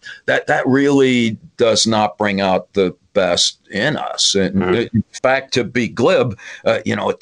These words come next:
Speaker 1: turns us into demoralized, hateful, warmongering, proto-fascist, plundering the planet in a T V, Facebook, Twittering stupor.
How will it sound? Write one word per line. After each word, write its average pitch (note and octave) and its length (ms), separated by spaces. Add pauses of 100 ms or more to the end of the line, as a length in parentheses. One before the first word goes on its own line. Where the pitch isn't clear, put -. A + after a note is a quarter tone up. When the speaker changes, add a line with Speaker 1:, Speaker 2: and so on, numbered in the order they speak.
Speaker 1:
turns A#2 260
us A2+ 220
into A2+ 420
demoralized, G2 1300
hateful, G2+ 680
warmongering, F#2+ 840 (100)
proto-fascist, F#2+ 1160 (120)
plundering F#2+ 500
the E2+ 160 (100)
planet G2 420 (180)
in F#2 220
a F2 100 (220)
T - 40 (220)
V, - 20 (200)
Facebook, F#2+ 920 (180)
Twittering G2 540
stupor. C#3+ 560